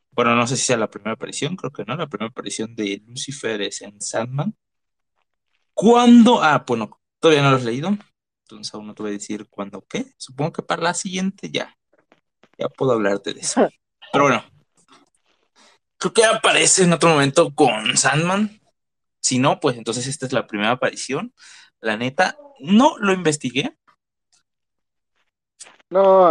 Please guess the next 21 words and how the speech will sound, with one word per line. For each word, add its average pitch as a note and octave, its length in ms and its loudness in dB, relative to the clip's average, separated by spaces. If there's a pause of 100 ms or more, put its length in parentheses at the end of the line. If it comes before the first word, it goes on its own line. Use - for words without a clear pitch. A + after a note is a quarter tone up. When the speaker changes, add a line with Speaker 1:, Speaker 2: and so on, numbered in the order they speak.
Speaker 2:
amigo, D#3 380 0
creí F#3+ 140 -6
que E3 100 -6
te E3 120 -10
ibas E3 180 -4
a - 80 -20
estar F3+ 240 0
el, D3+ 340 0 (140)
te F3 80 -2
ibas F3 160 4
a - 20 -2
hacer E3+ 200 0
el, E3 60 4 (360)
la C#3 120 4
vista C3+ 220 -2
aquí, - 260 -16
amigo. G3 640 -6 (1120)
Speaker 1:
Lo F#3 180 4
iba A3+ 120 6
a - 20 0
hacer, F#3+ 340 4